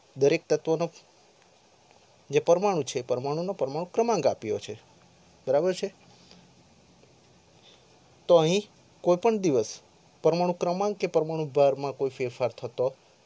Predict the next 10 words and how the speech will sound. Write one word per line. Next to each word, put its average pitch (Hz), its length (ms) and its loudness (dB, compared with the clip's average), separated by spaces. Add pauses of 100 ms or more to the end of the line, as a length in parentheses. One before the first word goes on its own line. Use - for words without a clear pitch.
નથી. 156 380 -4 (480)
મતલબ 151 400 2 (400)
કે 170 80 2
પ્રોટોન 175 800 0 (120)
અને 165 320 0
ન્યુટ્રોનની 170 760 0
સંખ્યામાં 156 800 -4 (480)
ફેર 160 180 0
ના 170 220 0
થાય, 98 260 -6